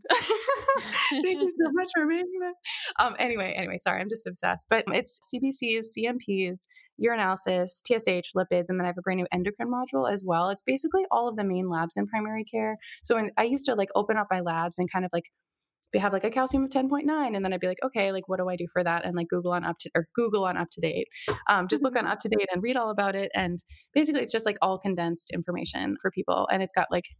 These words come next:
Speaker 1: all the handouts and cheat sheets and all this stuff to kind of, like, help really hit the ground running a little bit faster, um, when it comes to lab interpretation. And I am obsessed with making this transition easier. So there's certainly more things coming, but that's all I have for right now.
Speaker 2: Well, don't say that's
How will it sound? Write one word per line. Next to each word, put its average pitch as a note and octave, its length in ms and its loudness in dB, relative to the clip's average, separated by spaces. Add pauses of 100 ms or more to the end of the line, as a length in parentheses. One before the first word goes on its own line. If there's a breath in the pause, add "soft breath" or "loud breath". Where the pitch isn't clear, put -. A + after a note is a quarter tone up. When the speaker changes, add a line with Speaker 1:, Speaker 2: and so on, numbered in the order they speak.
(120)
Speaker 1:
all A#3+ 120 4
the G#3+ 80 0
handouts A#3+ 540 0
and F#3+ 100 -2
cheat B3+ 220 -4
sheets G#3+ 240 -2
and G#3 100 -2
all G3+ 160 2
this F3+ 140 -2
stuff F3 220 0
to F#3 80 -2
kind F3+ 180 0
of, F3+ 80 0
like, F3+ 180 0
help F3 200 2 (440)
really F#3+ 220 2
hit G3 160 -4
the F#3 80 4
ground F3+ 260 2
running F3 280 2
a F3 40 0
little F3 160 -2
bit - 200 -2
faster, - 580 0
um, F#3 220 2
when G3+ 100 2
it G3 80 -6
comes F#3 140 0
to F#3+ 80 0
lab E3+ 160 0
interpretation. F#3+ 640 -2
And F#3+ 160 -2 (500 loud breath)
I A#3+ 140 4
am A3 120 0
obsessed F#3+ 540 -2
with F#3 160 0 (140)
making G3+ 240 2
this F#3+ 100 -2
transition F3+ 400 0
easier. F3+ 300 -2
So - 120 -6
there's F#3+ 220 -4
certainly D#4+ 300 2
more C4 180 0
things A#3+ 240 -2
coming, F3+ 380 0
but - 260 -2
that's G3+ 180 0
all G3 120 2
I F#3 80 2
have E3+ 220 -4
for F3 100 -2
right F3+ 200 -4
now. A3 260 -4 (680)
Speaker 2:
Well, - 240 -8 (340)
don't G3+ 220 -4
say G#3 120 0
that's F#3 220 0